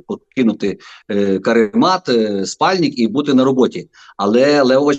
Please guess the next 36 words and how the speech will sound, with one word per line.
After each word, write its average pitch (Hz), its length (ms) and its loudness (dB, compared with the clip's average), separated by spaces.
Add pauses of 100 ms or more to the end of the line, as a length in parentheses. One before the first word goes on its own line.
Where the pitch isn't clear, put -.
(120)
частина 151 340 -2
працівників 135 540 -2
Т 135 80 -6
Ц 120 140 -6
К — 147 200 -2
це 123 460 0
цивільні 135 380 2
люди, 151 400 2
які 123 220 -4
просто 127 360 -4
приходять 117 420 -2
з 95 80 -10
дому 196 240 2
на 143 100 2
роботу 151 520 0 (200)
згідно 175 300 0
трудового 165 460 2
законодавства. 175 840 -4
Як 208 160 -2
ти 156 80 -2
їм 131 120 2
скажеш 170 300 -2
працювати 147 540 -4
нон-стоп 151 500 0 (280)
двадцять 165 320 -2
чотири 165 300 -2
на 165 100 2
сім? 131 200 -2
Вони 135 200 2
не 156 120 2
військово 175 420 0
зобов'язані 139 720 -2
і 131 40 2
не 127 100 2
військові 135 400 -4
взагалі. 120 500 -4